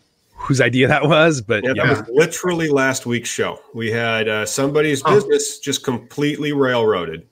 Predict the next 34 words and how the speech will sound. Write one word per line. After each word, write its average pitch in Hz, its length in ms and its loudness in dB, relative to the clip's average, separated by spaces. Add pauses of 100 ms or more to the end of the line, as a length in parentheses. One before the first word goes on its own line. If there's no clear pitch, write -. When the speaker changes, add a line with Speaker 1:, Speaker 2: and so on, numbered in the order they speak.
Speaker 2:
by 113 220 0
the 117 100 -2
state. 107 540 0 (340)
Uh, 101 260 -6
one 120 380 -4
day 139 460 2 (240)
she's 117 260 -6
at 110 240 -2
Hemp 135 300 -4
Fest. 131 680 -4
She's 101 200 -14
got 127 240 0
herself 120 580 -2
a 90 60 -10
tent. 131 600 -4 (300)
She - 120 -16
spent 127 260 -4
all 113 80 2
that 110 180 -2
money. 139 480 0 (200)
She's 104 260 -10
gonna 110 340 -2
have 113 180 -6
a 98 60 -6
product 143 460 0
launch. 135 500 0
It's - 200 -10
going 113 320 -2
well. 131 540 -2 (280)
The 110 160 -4
next 131 320 -2
day, 120 600 0 (340)
it's 107 200 0
illegal. 85 440 -8